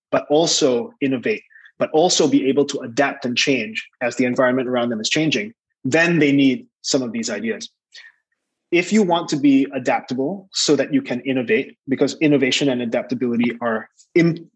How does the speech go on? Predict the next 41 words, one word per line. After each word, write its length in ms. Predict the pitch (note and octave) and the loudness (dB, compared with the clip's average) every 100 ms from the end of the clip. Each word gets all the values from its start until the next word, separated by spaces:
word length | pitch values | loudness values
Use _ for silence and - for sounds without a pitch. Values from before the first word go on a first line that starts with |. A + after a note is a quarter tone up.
| _ | _
intricately 560 | F#3 G3+ - D3 D3+ C3 | 2 4 2 2 2 0
connected 380 | B2 A#2+ - - | -4 -6 -6 -6
to 100 | A2+ | -6
each 140 | - | -4
other, 240 | G#2 - - _ _ _ _ _ | -6 -8 -12 _ _ _ _ _
then 320 | B2+ E3 G#3 | 0 4 4
what 120 | F#3 | 4
you 80 | D#3+ | 4
need 280 | C#3 B2+ C3 - | 4 4 0 -2
as 160 | B2+ A#2+ | -4 -2
a 40 | |
business 540 | A2+ A2+ G#2+ C3+ - - - | -4 -6 -6 -8 -8 -4 0
is 160 | B2+ | 2
you 100 | C3 | 2
need 180 | C#3 D3 | 2 2
to 40 | C3+ | 0
simply 380 | - D3 D3+ | 0 2 2
admit 320 | C3 C3+ C#3+ B2+ | 2 0 -2 -2
that 100 | A#2 | -6
you 80 | |
don't 240 | A#2+ C#3 C#3+ | -4 -4 0
know 100 | C3 | 0
what 160 | A#2+ | 0
the 60 | B2 | -4
future 300 | - A#2 A#2+ | -6 -4 -4
will 140 | G#2 G#2 | -4 -6
be. 240 | G#2 - _ _ _ - - - | -8 -10 _ _ _ -20 -16 -6
Now, 220 | A2+ G#2+ - | -6 -6 -4
the 140 | C3 | 0
moment 320 | C#3 D#3 G3 G3 | 2 4 4 2
you 100 | F3 | 2
do 140 | F3 | 2
that, 240 | D3+ A#2 | 2 0
you've 160 | C#3+ - | -2 -2
already 400 | D3 C3+ C#3 C#3+ | -2 0 0 0
got 220 | D3 - | 0 -4
the 80 | C3 | -6
uncertainty 420 | A#2+ - A#2+ - | -8 -12 -14 -12
mindset, 560 | A#2+ A#2 - A#2 A#2 A#2+ - _ - | -10 -10 -10 -14 -14 -16 -16 _ -6
right? 180 | A2+ A2+ _ - | -6 -6 _ -4
Because 320 | B2+ C#3+ C#3 | 0 0 -2